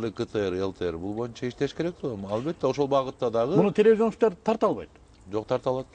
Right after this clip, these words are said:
Speaker 1: Э, теле-, сериалды ошол, э, так гана ошол
Speaker 2: Эмне
Speaker 1: теле-,
Speaker 2: силерге окшогон
Speaker 1: телевидение иштеген.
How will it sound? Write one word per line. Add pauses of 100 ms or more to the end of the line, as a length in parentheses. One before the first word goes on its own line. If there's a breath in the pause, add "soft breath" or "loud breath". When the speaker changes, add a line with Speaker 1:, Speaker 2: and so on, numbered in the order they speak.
(260)
Speaker 1:
Э,
теле-,
сериалды (340 loud breath)
ошол,
э,
так
гана
ошол (180)
Speaker 2:
Эмне
Speaker 1:
теле-,
Speaker 2:
силерге (120)
окшогон
Speaker 1:
телевидение
иштеген.